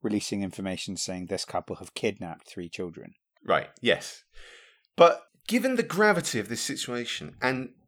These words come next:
Speaker 2: what must be in your head if you're one of those two protagonists is that the full weight of the N S A, the
Speaker 1: <laughs>
Speaker 2: F B I, the C I A, the
Speaker 1: Yeah.
Speaker 2: military, Black Ops, everything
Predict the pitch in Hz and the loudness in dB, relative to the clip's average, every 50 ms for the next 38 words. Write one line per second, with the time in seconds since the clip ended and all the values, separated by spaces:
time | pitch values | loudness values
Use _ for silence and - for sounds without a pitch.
0 | - - _ - 139 175 185 185 165 151 180 180 190 220 214 - - - 202 190 | -20 -20 _ 0 4 4 4 4 0 -4 0 2 4 4 4 2 -2 -2 0 0
1 | 185 180 170 165 156 143 139 143 120 98 87 82 - - 120 107 110 110 104 104 | 0 0 2 2 2 4 4 2 2 2 0 -2 -2 0 0 2 2 2 0 0
2 | 95 110 101 101 101 - - - 110 101 - - - 107 92 78 80 76 73 85 | 0 0 0 0 0 -2 -4 -6 -6 -6 -6 -6 -4 -2 -2 -2 -4 -8 -10 -12
3 | - - - - - - - _ - - - - - - - - _ _ - 127 | -14 -14 -16 -16 -16 -18 -20 _ -20 -20 -20 -20 -20 -20 -20 -20 _ _ -4 -4
4 | 117 110 - - 113 110 - - - 117 110 - - - - - - 214 214 220 | -4 -2 -2 -2 -2 -2 -4 -4 -2 -2 0 0 -2 -8 -12 -2 2 2 4 4
5 | 220 202 165 151 165 139 104 92 - - - 98 - - - - 151 165 180 185 | 2 0 2 4 6 6 6 4 0 -4 -6 -6 -4 -6 -6 -4 -2 0 0 0
6 | 180 180 - - - 165 156 165 165 170 170 170 - - - - - - - - | 0 0 0 0 0 0 0 0 -2 -4 -6 -10 -16 -20 -20 -20 -20 -20 -20 -20
7 | - - _ - 117 - 110 110 - - 170 185 - - - 196 175 165 170 175 | -20 -16 _ -10 -6 -4 -2 -2 0 2 2 0 0 0 2 4 6 6 6 6
8 | 175 175 175 170 - - - - _ - 202 - - - 196 196 196 196 190 190 | 6 4 2 -2 -6 -16 -20 -20 _ -6 -4 -2 0 0 0 2 2 2 4 4
9 | 180 165 160 165 165 170 170 170 - _ _ - 104 101 117 135 151 180 185 185 | 2 2 2 0 0 -2 -4 -6 -8 _ _ -4 -2 0 0 2 4 4 6 6
10 | 185 175 180 - 180 175 160 160 165 170 165 156 - _ _ _ _ - - - | 4 4 2 2 0 2 2 2 0 -2 -6 -10 -14 _ _ _ _ -18 -4 2
11 | 135 160 185 196 190 - 165 170 156 - - - - 180 185 143 151 139 - 98 | 6 6 6 6 4 0 2 2 2 0 0 0 2 2 2 2 0 -2 -2 -2
12 | 92 85 | -2 -2